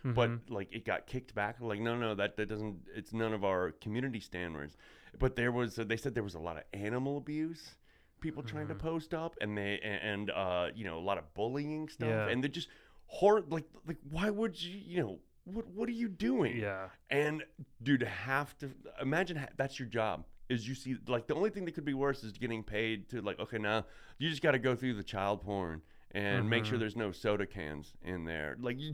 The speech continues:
Speaker 1: you would be, dude, that would be the worst.
Speaker 2: Yeah.
Speaker 1: Okay?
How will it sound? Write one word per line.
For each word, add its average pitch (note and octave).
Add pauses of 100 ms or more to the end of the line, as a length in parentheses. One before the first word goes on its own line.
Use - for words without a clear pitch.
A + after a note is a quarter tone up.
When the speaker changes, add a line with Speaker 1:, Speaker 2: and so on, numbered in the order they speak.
(140)
Speaker 1:
you B3+
would A3
be, A3
dude, F3+ (320)
that F#3
would G#3
be G3+
the F#3
worst. E3 (340)
Speaker 2:
Yeah. B2+
Speaker 1:
Okay? D3